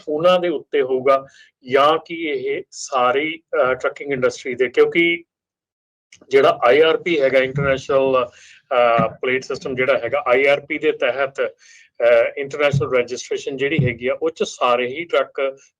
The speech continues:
mostly ਜਿਹੜੇ ਫੋਰਟੀ ਏਟ ਸਟੇਟਸ ਕਰਦੇ ਆ, ਈਸਟ ਕੋਸਟ 'ਤੇ ਜਾਂਦੇ ਆ, ਉਹ ਨਿਊ ਜਰਸੀ ਦੇ ਵਿੱਚ ਰਜਿਸਟਰ ਹੁੰਦੇ ਆ।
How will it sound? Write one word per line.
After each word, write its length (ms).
mostly 380
ਜਿਹੜੇ 400
ਫੋਰਟੀ 200
ਏਟ 140
ਸਟੇਟਸ 340
ਕਰਦੇ 440
ਆ, 40
ਈਸਟ 200
ਕੋਸਟ 180
'ਤੇ 100
ਜਾਂਦੇ 320
ਆ, 120
ਉਹ 120
ਨਿਊ 200
ਜਰਸੀ 340
ਦੇ 100
ਵਿੱਚ 220
ਰਜਿਸਟਰ 500
ਹੁੰਦੇ 260
ਆ। 40